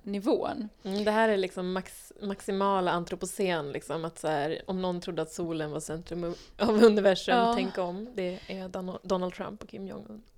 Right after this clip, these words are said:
Speaker 1: Men sen tyckte jag att det var lite så här underliggande hot ibland. Jag tänkte först, första gången man möter, i början av trailern, när man möter först en allvarlig Trump, han står vid ett podium och,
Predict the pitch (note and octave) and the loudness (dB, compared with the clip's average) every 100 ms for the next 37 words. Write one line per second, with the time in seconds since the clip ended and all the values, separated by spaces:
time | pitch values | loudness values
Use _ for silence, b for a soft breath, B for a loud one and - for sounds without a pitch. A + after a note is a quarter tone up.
0 | - A3 A#3 A3+ D4 G4+ A#3 G#3+ G#3+ - | -4 -2 0 -2 2 2 4 4 4 -2
1 | - A#3 G3+ F#3+ G3 G3 G#3+ D4+ F#4+ - | -2 -2 -2 -2 -2 -2 -2 -2 -2 -2
2 | C#4 - - G3 F#3+ G3+ B3+ A#3+ A#3 C#4 | 0 2 0 0 0 0 0 0 0 0
3 | - - - C#4+ E4+ D4+ G#3 G3 G3+ A#3+ | -2 -8 0 0 4 2 2 0 2 4
4 | B3+ A#3+ - F#3 G3+ A3 C4+ G3 E3 E3+ | 4 0 -4 -2 0 2 0 0 -4 -6
5 | E3 E3+ E3+ F#3 F3+ - - G#3+ - - | -4 -6 -4 -4 -4 -6 -6 -4 -6 -6
6 | G3 F#3 E3 E3 E3 - F3+ D#3 F3+ - | -6 -4 -2 -4 -4 -4 -4 -4 -10 -8
7 | E3+ E3+ - - G3+ E3 E3 E3+ - - | -8 -10 -12 -6 -4 -4 -4 -4 -4 -6
8 | - | -6